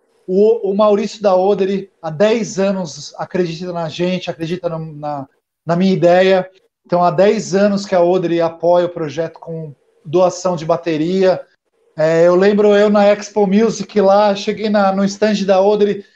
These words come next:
falei, "Maurício, eu preciso de dez minutos com você, cara, eu preciso apresentar um trabalho pra você."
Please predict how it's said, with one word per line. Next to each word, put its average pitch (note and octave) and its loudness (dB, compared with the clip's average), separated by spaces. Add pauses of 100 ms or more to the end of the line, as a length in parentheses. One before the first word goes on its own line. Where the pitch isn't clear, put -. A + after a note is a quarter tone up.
(180)
falei, G#3 2
"Maurício, A3+ 0
eu A3+ 0
preciso A3 -14
de F#3+ -8
dez G#3 0
minutos G3 -8
com F#3+ -12
você, E3 -6
cara, D#3+ -4
eu D#3 -2
preciso F3 -8
apresentar F#3+ -2
um F#3+ -4
trabalho D#3+ 0
pra D#3 -10
você." D3 -10